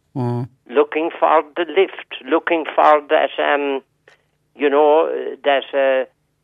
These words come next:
Speaker 2: the old pleasure chemicals in the brain, um, saying, "Wow, this is great." What they all have in common, as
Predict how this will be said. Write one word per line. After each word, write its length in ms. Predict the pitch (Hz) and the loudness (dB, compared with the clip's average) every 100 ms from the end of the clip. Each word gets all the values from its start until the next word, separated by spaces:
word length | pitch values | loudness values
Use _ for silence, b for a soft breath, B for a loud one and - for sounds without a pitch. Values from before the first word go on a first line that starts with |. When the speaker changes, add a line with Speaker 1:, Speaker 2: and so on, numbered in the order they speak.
| - - _ _ _ _ _ _ _ _ _ _ | -20 -20 _ _ _ _ _ _ _ _ _ _
Speaker 2:
the 120 | 143 | 0
old 220 | 143 135 117 | 2 2 0
pleasure 380 | 160 170 160 | -2 -2 -2
chemicals 560 | 143 151 143 - 143 120 | -4 -2 -2 -2 -6 -4
in 120 | 139 127 | -4 -2
the 60 | |
brain, 520 | 131 135 147 151 156 170 | 0 2 4 2 0 -4
um, 580 | - 143 139 135 131 135 139 - | 0 0 2 -2 -6 -10 -12 -2
saying, 400 | 147 143 147 147 | 2 2 2 2
"Wow, 380 | 175 208 165 120 | 2 4 2 -2
this 140 | 127 139 - | -8 -10 -8
is 140 | 131 - | -12 -6
great." 360 | 175 202 165 110 - _ _ _ _ _ _ _ _ - - - - - _ _ _ - 73 - _ - | 0 2 2 -4 -10 _ _ _ _ _ _ _ _ -20 -20 -20 -20 -20 _ _ _ -18 -16 -16 _ -20
What 300 | - 123 147 - | -6 2 4 4
they 140 | 143 | 6
all 280 | 151 190 220 | 6 6 4
have 220 | 170 120 | 0 -2
in 140 | 127 | -4
common, 420 | 117 143 165 175 139 | -4 -2 -2 -2 0
as 140 | 120 | -2